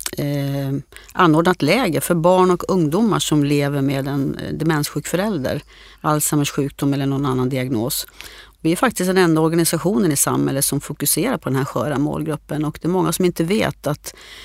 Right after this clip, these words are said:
det är väldigt många barn som får vårda sina föräldrar, ungdomar som får ta hand om sin mamma eller pappa, och de har en väldigt utsatt roll. Så under flera år har vi, bedriver vi läger på tre ställen i Sverige, nere i Skåne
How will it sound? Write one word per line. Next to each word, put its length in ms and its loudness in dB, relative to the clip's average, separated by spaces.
det 80 0
är 20 4
väldigt 160 4
många 180 4
barn 380 2
som 240 -2
får 240 -4
vårda 400 -2
sina 320 -4
föräldrar, 540 -4
ungdomar 680 0
som 320 -4
får 320 -6
ta 120 -10
hand 200 2
om 60 -2
sin 140 0
mamma 240 0
eller 100 -4
pappa, 360 -6
och 80 -4
de 240 -2
har 180 -2
en 260 -4
väldigt 340 0
utsatt 400 -6
roll. 200 -6
Så 140 0
under 200 6
flera 280 6
år 180 6
har 120 4
vi, 160 4
bedriver 600 0
vi 160 2
läger 340 2
på 140 0
tre 260 2
ställen 360 0
i 60 4
Sverige, 580 2
nere 200 2
i 40 0
Skåne 540 2